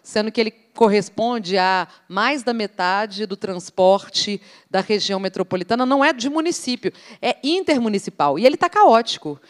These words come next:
ele tá péssimo, as pessoas não pegam ônibus intermunicipal, se elas puderem, preferem comprar uma moto ou um carro. Por quê? E isso vai aumentando a emissão de gás carbônico. Então,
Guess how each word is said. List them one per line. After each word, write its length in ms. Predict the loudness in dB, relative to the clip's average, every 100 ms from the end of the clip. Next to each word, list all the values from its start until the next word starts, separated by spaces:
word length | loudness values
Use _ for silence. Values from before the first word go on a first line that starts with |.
| _ -10
ele 140 | -2
tá 140 | 0
péssimo, 580 | 0 0 0 -2 -8 -6
as 80 | -6
pessoas 300 | -6 -2 2
não 200 | 2 2
pegam 380 | 2 2 2 2
ônibus 560 | 2 0 -4 -8 -10
intermunicipal, 760 | -12 -8 -6 -6 -8 -6 0 0
se 100 | 0
elas 160 | -6 -6
puderem, 460 | -6 -2 0 -2 -8 -20 -14 -4
preferem 320 | -2 0 0
comprar 280 | 0 2 2
uma 140 | 2
moto 300 | 2 0 -2
ou 120 | -8
um 60 | -8
carro. 460 | -2 -2 -2 -10 _ _ _ _ -4
Por 220 | -4 -2
quê? 400 | 0 0 -2 -6
E 220 | -6 -2
isso 220 | -2 -4 -2
vai 240 | -2 -2 _ _ _
aumentando 640 | -2 0 0 0 0 0 0
a 60 |
emissão 380 | -2 -2 -4 -6
de 80 | -4
gás 220 | -6 -6
carbônico. 400 | -8 -10 -10 -8
Então, 200 | -6 -6